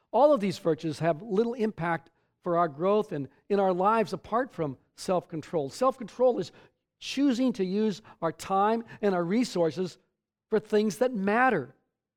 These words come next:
matter to the Lord, that matter for eternity, exercising the kind of discipline that forsakes our self-indulgent preferences and embraces activities that strengthen us and others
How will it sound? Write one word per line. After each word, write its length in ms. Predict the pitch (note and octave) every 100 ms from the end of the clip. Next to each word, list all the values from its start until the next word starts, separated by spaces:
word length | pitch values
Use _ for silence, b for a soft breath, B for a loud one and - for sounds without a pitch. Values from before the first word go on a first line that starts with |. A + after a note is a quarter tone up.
| _ -
matter 340 | D3 F3 A3
to 160 | G#3 F#3+
the 120 | F3+
Lord, 300 | D#3+ F#3+ G#3+
that 100 | E3+
matter 280 | A3 F#3+ G#3+
for 220 | G3 G3+
eternity, 500 | F#3 - G#3 G#3+ D#3+ - B B
exercising 680 | B3 C4+ A3 B3 A#3+ G3 G#3+
the 80 | G3
kind 240 | G3 F#3+
of 80 | E3
discipline 500 | G#3 - - G#3 F#3 E3+ C#3+
that 160 | F#3+
forsakes 520 | - A#3 - B3 C4+ -
our 100 | G3
self-indulgent 880 | - A#3 B3 A#3+ F#3+ F#3 A#3 G#3+ F3+
preferences 680 | - A#3+ B3+ E3+ E3+ F#3 - F3
and 120 | F#3 A#3+
embraces 560 | G#3+ A3+ C#4 A3 G#3+
activities 580 | A3 G#3 - A3+ G#3+ G3
that 120 | F#3
strengthen 640 | D#3 - G#3 C4 B3 F#3+ C3+
us 360 | C3 C3 - - _ _ _ _ -
and 140 | D3
others 380 | E3+ D3 C#3